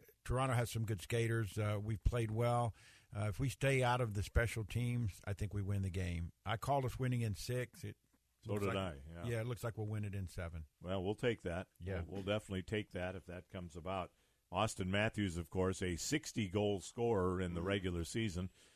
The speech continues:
Speaker 2: and, uh, he's already got four in the playoffs.
Speaker 3: You know, the key is to avoid some of those,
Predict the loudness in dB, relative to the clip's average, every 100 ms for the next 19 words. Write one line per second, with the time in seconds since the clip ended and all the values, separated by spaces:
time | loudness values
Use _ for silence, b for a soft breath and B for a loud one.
0 | b b -2 0 0 0 0 0 0 2
1 | 2 2 0 -2 -4 -2 0 2 2 0
2 | -2 0 2 4 2 2 -2 0 0 0
3 | 0 -2 0 0 0 -2 -2 -2